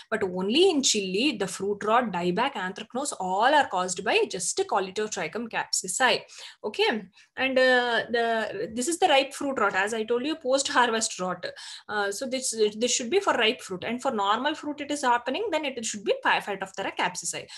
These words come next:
Uh, the generally pow-, powdery mildew scientific name is not Libellula torica. What is the scientific name of pow-, pow-, powdery mildew?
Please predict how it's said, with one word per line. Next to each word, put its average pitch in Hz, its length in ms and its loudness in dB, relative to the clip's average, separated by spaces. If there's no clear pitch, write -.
Uh, 226 260 0
the 233 420 2
generally 247 460 0
pow-, 220 340 2
powdery 247 220 0
mildew 269 400 0
scientific 220 500 -6
name 233 260 -2
is 262 200 -4
not 220 260 0
Libellula 247 580 0
torica. 233 540 2
What 226 200 0
is 262 120 0
the 285 80 -6
scientific 277 460 -2
name 269 220 -2
of 277 120 -8
pow-, 240 400 2
pow-, 240 220 2
powdery 240 400 0
mildew? 262 320 2